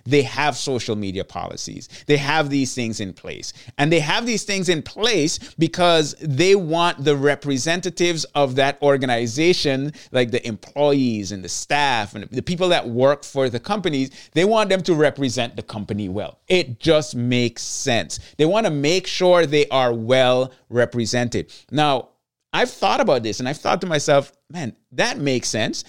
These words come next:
And if businesses are doing that, why can't I do the same? Wouldn't it be beneficial for me to have a social media policy?" I think so. So that is what I seek to do.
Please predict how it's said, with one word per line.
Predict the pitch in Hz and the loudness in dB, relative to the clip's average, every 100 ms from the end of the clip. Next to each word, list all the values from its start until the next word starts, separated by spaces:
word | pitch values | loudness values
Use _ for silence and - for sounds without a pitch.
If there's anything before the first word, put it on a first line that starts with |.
| - _ | -20 _
And | 180 | -2
if | 208 156 | 0 0
businesses | 139 262 285 262 - 175 156 - | 0 0 -2 -4 -2 -2 -2 -2
are | 147 | -2
doing | 131 131 127 113 | 0 0 0 0
that, | 107 110 - - | 0 0 -2 -10
why | 151 247 | -6 -6
can't | 285 - 262 226 - | -4 -4 -2 -2 -6
I | 123 160 262 | -6 -2 -2
do | 143 127 117 | -2 -2 -2
the | 95 | -4
same? | - 87 57 50 _ _ _ _ - | -6 -8 -12 -16 _ _ _ _ -6
Wouldn't | 135 175 277 | 4 4 4
it | 349 202 | 0 0
be | 226 | 0
beneficial | 160 165 143 175 165 196 | 2 2 2 0 2 0
for | - 156 | 2 -2
me | 127 110 117 196 453 508 _ _ _ | 0 0 0 0 -4 -12 _ _ _
to | 143 | -8
have | 131 127 131 143 175 _ _ _ _ _ | -2 0 2 0 -6 _ _ _ _ _
a | 143 | -2
social | 147 123 120 | 0 0 0
media | 113 117 117 | -2 -2 -2
policy?" | 127 120 127 - 392 _ _ _ _ _ 170 | 0 0 0 -4 -8 _ _ _ _ _ -2
I | 226 262 | 0 0
think | 302 294 247 | -2 -2 -2
so. | - 208 131 90 - _ _ | 0 0 0 -2 -10 _ _
So | - 214 | 2 2
that | 143 180 240 285 - _ | 4 0 0 -2 -8 _
is | 202 196 185 151 - _ _ | 6 6 4 0 -6 _ _
what | 143 123 139 185 175 - _ _ | -20 -6 2 4 4 0 _ _
I | 139 151 160 170 175 - | -2 0 0 0 0 -4
seek | - - 151 - _ - | -8 -6 -6 -8 _ -8
to | 165 | -8
do. | 143 247 233 110 | -6 -4 -2 -4